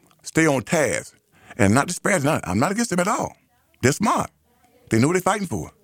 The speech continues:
They stay on task, right? But our so-called leaders, right, they wanna save everybody. Everybody.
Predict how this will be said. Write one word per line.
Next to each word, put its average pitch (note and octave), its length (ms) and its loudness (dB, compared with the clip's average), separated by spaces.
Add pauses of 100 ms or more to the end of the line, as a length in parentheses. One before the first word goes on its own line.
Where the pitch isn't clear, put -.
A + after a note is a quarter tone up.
(580)
They F#3+ 220 4
stay G3+ 260 0
on B2+ 200 0
task, D#3 500 -2
right? A2+ 260 0 (640)
But G#2 140 4
our A3 220 2
so-called B2 640 0
leaders, G2 320 -2
right, A#2+ 240 2 (260)
they F3+ 80 -2
wanna D#3 240 0
save C3+ 260 -2
everybody. F2+ 440 -2 (920)
Everybody. G#2 480 0